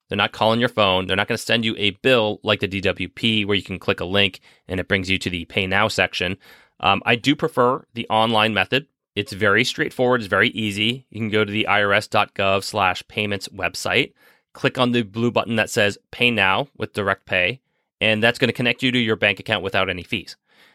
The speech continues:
Now, if you do wanna pay by card, you can do that as well. Just use the other blue button that says Pay Now by Card or Digital Wallet.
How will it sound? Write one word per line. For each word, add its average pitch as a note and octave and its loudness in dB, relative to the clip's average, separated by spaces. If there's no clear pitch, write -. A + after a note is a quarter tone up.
Now, G#2+ 0
if G#2+ 0
you A2 0
do A#2+ 0
wanna A2 2
pay G#2+ 0
by F#2+ 2
card, A#2 0
you A#2+ -14
can A2+ -4
do G#2+ -2
that F2+ 2
as F2+ -4
well. G2+ 2
Just G#2+ -8
use G2 -4
the G2 -4
other G2 -2
blue G2+ -6
button F#2+ -4
that G#2 -4
says F2+ -2
Pay G#2+ 0
Now G2 2
by F2+ 2
Card F2+ 0
or F2 -4
Digital E2+ -8
Wallet. F2+ 2